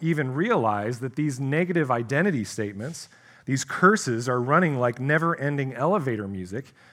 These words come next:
in the back of our minds, acting as an operating system, much like Windows to a P C, guiding much of how we think, how we act, how we speak, and how we relate to one another. You ever have those moments with other human beings where you go,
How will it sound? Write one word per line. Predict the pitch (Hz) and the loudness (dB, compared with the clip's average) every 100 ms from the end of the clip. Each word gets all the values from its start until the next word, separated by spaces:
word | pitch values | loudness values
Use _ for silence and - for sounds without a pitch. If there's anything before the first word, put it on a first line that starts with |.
| - | -8
in | 127 | -4
the | |
back | 113 135 165 | 2 4 4
of | 135 | 0
our | 131 | -2
minds, | 131 160 113 87 78 - _ _ _ _ _ _ - | 0 0 -2 -8 -16 -20 _ _ _ _ _ _ 2
acting | 143 175 160 143 113 | 6 6 4 -2 -2
as | 107 | -4
an | 110 | 0
operating | 127 170 135 127 113 | 2 2 0 -4 -4
system, | 104 120 - 98 | -6 -8 -8 -6
much | 110 147 - | -4 -4 -2
like | 131 110 | -2 -2
Windows | 135 160 117 98 | -2 0 -2 -4
to | - 110 | -6 -6
a | |
P | 101 147 131 | -6 -6 -6
C, | - 156 120 92 - - - - | -4 -4 -4 -6 -10 -20 -20 2
guiding | 135 151 180 139 139 | 8 8 8 4 2
much | 151 - | 2 0
of | 151 | -2
how | - 139 | 0 0
we | 120 107 | 0 -2
think, | - 185 196 123 | -4 -4 -4 -4
how | 131 127 | -2 -2
we | 123 | -2
act, | 123 139 156 - | -2 2 2 2
how | - 110 | -4 -4
we | 110 | -4
speak, | 101 - - 220 147 - - - - _ _ | -6 -12 -6 -4 -4 -8 -20 -20 -20 _ _
and | 165 196 190 | -2 0 0
how | 135 156 156 | 0 2 2
we | 139 | 0
relate | 123 127 117 131 165 170 | -2 -4 -2 -2 -4 -6
to | 135 | -10
one | 117 117 | -8 -8
another. | 113 139 110 - _ _ _ _ _ _ _ _ _ _ _ | -8 -10 -12 -18 _ _ _ _ _ _ _ _ _ _ _
You | 127 | 2
ever | 147 | 6
have | 160 151 | 8 8
those | 165 | 4
moments | 143 156 170 139 | 4 2 0 0
with | 143 | 0
other | 151 | 2
human | 143 156 143 | 2 0 -2
beings | 139 156 170 127 | 0 0 0 0
where | 135 | -2
you | 120 | 2
go, | 123 110 | 2 2